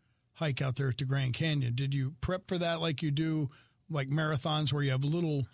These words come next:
races before you go for the big one, or, or did you just go right into it?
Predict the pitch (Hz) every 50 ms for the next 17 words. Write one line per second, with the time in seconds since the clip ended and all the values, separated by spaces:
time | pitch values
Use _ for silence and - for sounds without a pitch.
0 | - _ _ - 160 156 160 156 - - 165 151 135 113 - 143 120 - 151 143
1 | 143 139 147 139 127 - - 143 127 123 147 185 185 180 185 180 175 165 147 143
2 | 147 151 147 143 131 139 139 135 147 147 151 143 - - 151 139 131 131 131 135
3 | 127 131 135 123 117 113 120